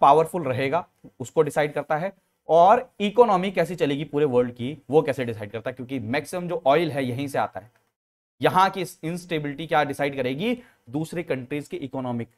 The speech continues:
अब इंडिया के लिए क्या-क्या नुकसानदायक हो सकता है, वो सारी चीज आपसे डिस्कस कर चुका हूं।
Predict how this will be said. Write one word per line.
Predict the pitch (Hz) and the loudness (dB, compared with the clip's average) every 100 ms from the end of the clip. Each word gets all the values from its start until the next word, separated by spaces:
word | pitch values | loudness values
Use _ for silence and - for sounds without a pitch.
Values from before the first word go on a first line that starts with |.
| _ _ _ - | _ _ _ 2
अब | 147 190 | 4 4
इंडिया | 180 175 226 | 2 4 6
के | 254 208 | 6 4
लिए | 185 | 0
क्या-क्या | 180 156 170 | 0 0 0
नुकसानदायक | 147 - 139 139 139 139 | -2 -4 -6 -2 -2 -4
हो | |
सकता | 127 135 | -10 -10
है, | |
वो | 185 | -2
सारी | 151 | -2
चीज | 156 156 | 0 -4
आपसे | 143 139 | -4 -4
डिस्कस | 123 - - | -8 -10 -10
कर | 135 | -10
चुका | 127 123 | -10 -10
हूं। | 160 | -12